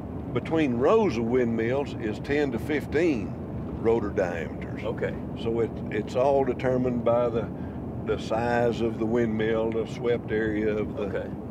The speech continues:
Speaker 1: of the blades.
Speaker 2: Because you got wind coming through here, and if I, if I take a little fan out and blow wind through it, the,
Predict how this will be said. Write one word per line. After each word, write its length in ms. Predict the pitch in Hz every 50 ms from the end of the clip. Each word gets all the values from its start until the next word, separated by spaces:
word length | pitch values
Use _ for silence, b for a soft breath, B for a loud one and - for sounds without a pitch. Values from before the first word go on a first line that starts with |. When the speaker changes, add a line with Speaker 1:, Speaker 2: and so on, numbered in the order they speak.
| 95 98
Speaker 1:
of 100 | 98 95
the 60 | 98
blades. 480 | 95 95 92 80 71 - - - - - - - 120 -
Speaker 2:
Because 280 | 185 - - 160 147
you 100 | 160 190 180
got 260 | 175 180 175 156 147
wind 260 | 156 165 170 180 170 -
coming 300 | 180 165 156 147 139 123
through 280 | - 214 233 202 147
here, 360 | 107 - 95 87 95 123 143 - - - - - - - - - - - -
and 160 | 151 156 156
if 120 | 151 123 139
I, 140 | 143 160 156 143 135
if 160 | 135 131 117
I 180 | 143 156 151 135
take 280 | - 151 139 139 135
a 60 | 131
little 240 | 135 131 131 131 120
fan 300 | 110 123 131 127 127 123 120
out 180 | 117 123 123
and 80 | 113 107
blow 180 | 117 127 127
wind 300 | 117 120 135 147 135 -
through 200 | - 104 92 95
it, 120 | 107 120 -
the, 160 | 123 113 104